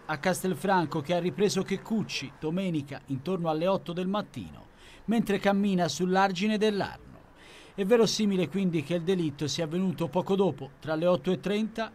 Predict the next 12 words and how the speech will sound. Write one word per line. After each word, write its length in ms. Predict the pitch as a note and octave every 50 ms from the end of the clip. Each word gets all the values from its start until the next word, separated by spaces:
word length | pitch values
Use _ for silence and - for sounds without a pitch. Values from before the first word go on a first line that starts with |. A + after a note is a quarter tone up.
| -
e 120 | - G3+ G#3+
le 140 | A3 A3 G#3
dieci. 400 | F3+ D#3 - - - - - - - - - - - - - - - - -
Nessuno 540 | G3+ B3 A#3 - - - B3+ A#3+ G#3+ G3+ F#3+
ha 40 |
visto 300 | F3 E3 F#3+ - - G3+
niente 500 | G3 F#3+ F#3+ E3+ D#3+ C#3+ C#3+ - D3+ C#3 - -
e 120 | - F3 F3+
nessuno 540 | F#3 F#3 F3 - - - G#3 G#3+ A3 A3+ A3+
ha 80 | A3
sentito 520 | G#3+ - A3 A3+ G#3+ A3 - A3+ - A3 A3
gridare. 520 | G#3 A3+ A#3 F3+ C#3+ F#2 - - -